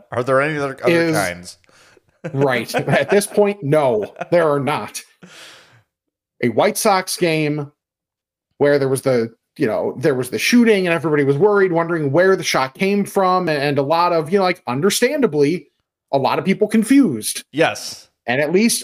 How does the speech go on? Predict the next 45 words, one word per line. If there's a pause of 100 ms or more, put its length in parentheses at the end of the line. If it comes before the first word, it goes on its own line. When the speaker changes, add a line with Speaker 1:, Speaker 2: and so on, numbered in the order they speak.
Speaker 2:
according
to
the
reports
that
we've
seen
and
that
we
really,
really
wanna
believe, (1000)
this
was (220)
the
result. (960)
The
shooting
of
the
person
who
had
the
gun (520)
and
their
fellow
C
P
S,
uh,
C
P
S
teacher
that
they
were
at
the
game
with,